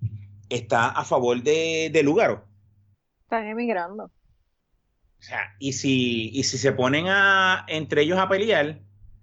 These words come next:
Speaker 1: a empezar a sacarse trapitos a, eh, o sea, trapitos aquí, trapitos allá,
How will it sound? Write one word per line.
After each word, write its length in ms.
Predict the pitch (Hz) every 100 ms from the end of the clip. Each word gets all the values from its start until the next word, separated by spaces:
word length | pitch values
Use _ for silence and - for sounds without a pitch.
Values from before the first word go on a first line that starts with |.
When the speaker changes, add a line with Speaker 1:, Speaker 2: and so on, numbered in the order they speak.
| _ _ _
Speaker 1:
a 80 | 131
empezar 400 | 131 131 - 120
a 40 | -
sacarse 400 | 180 180 175 190
trapitos 500 | 185 151 165 190 170
a, 160 | 175 170
eh, 320 | 165 165 - _
o 40 | -
sea, 320 | 147 127 123
trapitos 360 | 143 123 120 175
aquí, 300 | 143 156 156
trapitos 420 | 135 127 117 160
allá, 420 | 175 175 127